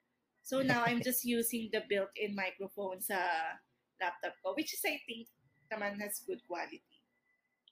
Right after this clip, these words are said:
Speaker 2: Oo,
Speaker 1: So,
Speaker 2: okay na yan.
Speaker 1: yun.
Speaker 2: Nagpapasalamat
Speaker 1: Sa
Speaker 2: nga pala
Speaker 1: banda-banda
Speaker 2: sa'yo
Speaker 1: dyan.
Speaker 2: yung, ano, yung industriya na gumagawa ng mga dispalanghadong
Speaker 1: <laughs>
Speaker 2: mga mic.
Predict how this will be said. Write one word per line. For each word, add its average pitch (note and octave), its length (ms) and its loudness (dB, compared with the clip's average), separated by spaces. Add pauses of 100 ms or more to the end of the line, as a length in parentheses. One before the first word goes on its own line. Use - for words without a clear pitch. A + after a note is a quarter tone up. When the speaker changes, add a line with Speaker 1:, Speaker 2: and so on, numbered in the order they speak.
(140)
Speaker 2:
Oo, A2+ 480 2
Speaker 1:
So, - 80 2
Speaker 2:
okay A3 140 2
na - 20 2
yan. F#3 160 4
Speaker 1:
yun. F#3 160 0 (800)
Speaker 2:
Nagpapasalamat C#3 640 6
Speaker 1:
Sa C#3 60 -2
Speaker 2:
nga C3+ 160 6
pala B2+ 180 8
Speaker 1:
banda-banda - 140 2
Speaker 2:
sa'yo B2+ 240 6
Speaker 1:
dyan. B2 80 2
Speaker 2:
yung, A#2+ 240 6
ano, G#2 160 2
yung G2+ 180 0
industriya G2+ 640 -2
na F2+ 480 -4
gumagawa G2+ 560 4
ng G2 160 -4
mga F#2+ 260 -2 (720)
dispalanghadong G#2 880 4
Speaker 1:
<laughs> F#2+ 140 -4
Speaker 2:
mga F#2 140 -10 (100)
mic. F2 180 -12